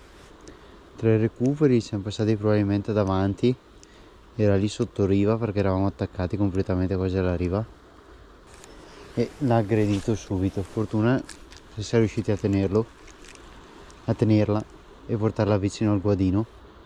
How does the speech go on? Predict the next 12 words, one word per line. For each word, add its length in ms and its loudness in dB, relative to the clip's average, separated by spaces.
Fortuna, 1000 0
però 220 0
dai, 200 2
dai, 240 2
le 180 2
esche 240 -2
che 80 2
abbiamo 260 4
fatto 320 -2
stanno 260 2
funzionando 580 0
bene. 320 2